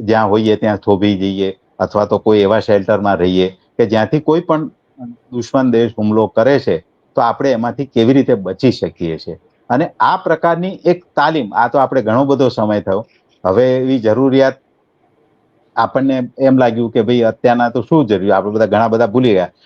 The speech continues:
આ જૂના લોકો છે એમને કદાચ યાદ હશે, નવી પેઢીને તો એ વસ્તુ નથી. એટલે એના માટે આ નવો અનુભવ છે. પણ આ નવો અનુભવ એ જરૂરી એટલા માટે છે કે કોઈ પણ પરિસ્થિતિમાં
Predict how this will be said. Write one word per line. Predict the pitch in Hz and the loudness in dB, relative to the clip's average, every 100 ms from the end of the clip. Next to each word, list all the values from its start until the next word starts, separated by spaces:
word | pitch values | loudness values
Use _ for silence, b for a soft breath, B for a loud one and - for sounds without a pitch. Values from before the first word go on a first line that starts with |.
| b | b
આ | 101 | -6
જૂના | 90 107 120 | 0 2 2
લોકો | 131 120 127 | 2 0 -2
છે | 117 123 | 0 0
એમને | 117 117 | 0 0
કદાચ | 113 113 117 | 0 2 2
યાદ | 131 131 | 2 2
હશે, | 101 - 95 - | -2 -4 -6 -6
નવી | 98 98 123 | -2 0 2
પેઢીને | 123 104 120 117 | 2 0 0 0
તો | 113 | 0
એ | 120 | 0
વસ્તુ | 113 117 - 139 | 2 -2 0 0
નથી. | 139 98 _ b b | 0 -4 _ b b
એટલે | 110 | 0
એના | 135 110 120 | 2 2 0
માટે | 143 139 127 151 | 0 -2 0 0
આ | - 123 | 2 2
નવો | 101 110 139 | 4 4 2
અનુભવ | 113 113 104 110 | 0 -2 -2 -2
છે. | - 113 - _ _ | 0 -2 -2 _ _
પણ | 165 180 - | -4 -4 -2
આ | 135 - 120 | 0 0 -2
નવો | 101 110 151 | -2 2 2
અનુભવ | 170 - 123 143 160 135 165 185 - - | 2 -2 2 2 4 2 0 -2 -6 -2
એ | 127 | 0
જરૂરી | 107 117 165 170 | 2 2 4 4
એટલા | 165 160 190 | 4 2 0
માટે | 156 107 101 | 0 -2 -2
છે | 87 92 85 _ _ _ - | -2 -4 -8 _ _ _ -2
કે | 202 226 226 _ - | 2 0 -2 _ -2
કોઈ | 151 202 | 0 0
પણ | 196 175 | 0 -2
પરિસ્થિતિમાં | 156 135 135 - 127 139 120 80 | -2 -2 -2 -2 0 2 2 0